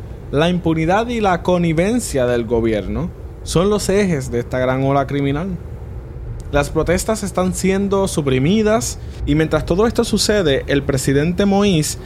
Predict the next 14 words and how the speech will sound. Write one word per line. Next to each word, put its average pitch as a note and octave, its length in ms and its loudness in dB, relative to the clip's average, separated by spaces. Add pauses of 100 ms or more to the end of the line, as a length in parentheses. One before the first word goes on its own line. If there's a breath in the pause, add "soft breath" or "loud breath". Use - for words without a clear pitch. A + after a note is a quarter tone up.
(280 loud breath)
eh, - 220 -2
llevó C3+ 340 4
a G#3+ 80 0
cabo G3+ 300 2
hace F3 160 0
unos F3+ 200 0
días E3 360 2
un D#3 180 2
referéndum E3 720 2
para C3 380 2
unilateralmente D3+ 1500 2
enmendar A#2+ 480 4
la C#3 140 2
Constitución C#3+ 680 0